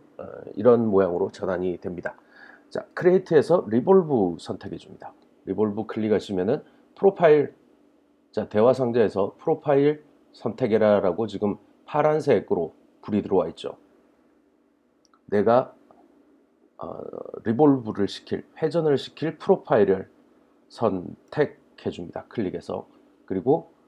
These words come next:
어느 축을 중심으로 돌지에 대한 거를 이 두 번째 악시스 축에서 셀렉트를 먼저 누르고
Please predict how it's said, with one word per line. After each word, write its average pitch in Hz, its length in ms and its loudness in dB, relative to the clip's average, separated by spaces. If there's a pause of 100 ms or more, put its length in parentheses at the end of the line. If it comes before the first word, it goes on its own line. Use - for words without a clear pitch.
(920)
어느 185 320 8
축을 185 480 4
중심으로 131 640 2
돌지에 113 880 2
대한 92 300 -2
거를 117 380 4
이 98 200 -4
두 104 180 -6
번째 135 480 0 (100)
악시스 - 600 -10
축에서 165 840 0 (220)
셀렉트를 135 880 -2
먼저 92 340 -2
누르고 90 600 -2